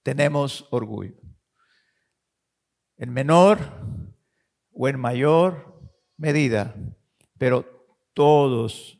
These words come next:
lo tenemos. ¿Sabía usted eso? Ustedes han visto personas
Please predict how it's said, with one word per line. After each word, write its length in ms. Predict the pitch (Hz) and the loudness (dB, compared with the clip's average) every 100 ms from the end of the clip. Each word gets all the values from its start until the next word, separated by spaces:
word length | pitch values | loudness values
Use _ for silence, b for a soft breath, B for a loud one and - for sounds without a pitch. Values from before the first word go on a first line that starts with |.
| - | -10
lo 140 | 123 | -8
tenemos. 460 | - 113 101 107 110 | -6 -6 -6 -10 -6
¿Sabía 260 | 120 143 | -4 -2
usted 240 | 147 156 151 | -4 -4 -4
eso? 260 | 151 160 143 _ _ - - - - _ _ _ _ _ _ _ _ _ _ _ b b b | -6 -14 -18 _ _ -20 -20 -20 -20 _ _ _ _ _ _ _ _ _ _ _ b b b
Ustedes 400 | 175 - 240 240 | 2 6 6 6
han 100 | 226 | 4
visto 280 | 214 208 196 | 4 4 2
personas 720 | 202 - 214 220 220 - - | 2 2 4 4 2 -2 -10